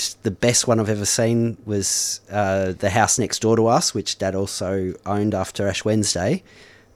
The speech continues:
And there was a big cutout for the, their old carport. And this maritima was growing on the edge of the cutout,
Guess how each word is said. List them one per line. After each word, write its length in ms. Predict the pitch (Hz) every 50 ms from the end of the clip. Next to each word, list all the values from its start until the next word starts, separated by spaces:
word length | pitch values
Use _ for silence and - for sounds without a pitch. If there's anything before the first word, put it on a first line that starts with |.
| _
And 560 | - 110 107 98 98 101 101 95 87 - - - -
there 100 | - 110
was 140 | 104 101 -
a 40 | 104
big 220 | 90 113 98 -
cutout 420 | - - 117 101 104 98 92 - -
for 120 | - 107
the, 100 | 95 95 - -
their 200 | 131 110 98 95
old 160 | 98 101 92 -
carport. 480 | - 107 104 107 - - 165 165 - - - - - - - - - - - _ _ _ _ -
And 400 | 107 104 98 98 98 95 95 92
this 340 | - 110 104 - - - - -
maritima 580 | 110 104 101 98 95 - - 110 107 104 104
was 180 | 101 98 92 -
growing 360 | - - 107 98 98 98 98
on 80 | 95 95
the 100 | 98 95
edge 140 | 98 90 -
of 60 | 87
the 60 | 92 -
cutout, 460 | - - 107 123 131 151 147 -